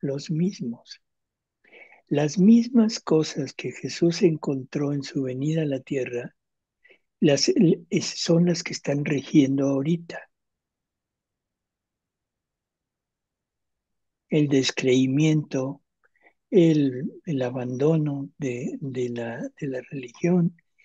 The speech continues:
el fingimiento en la religión, en fin.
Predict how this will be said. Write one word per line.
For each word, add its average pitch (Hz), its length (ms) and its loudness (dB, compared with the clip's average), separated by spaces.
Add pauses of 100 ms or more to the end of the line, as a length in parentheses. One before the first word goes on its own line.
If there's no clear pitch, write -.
(240)
el 131 220 4
fingimiento 151 1200 4
en 123 120 -4
la 120 100 -2
religión, 156 840 -4 (920)
en 160 140 2
fin. 185 400 4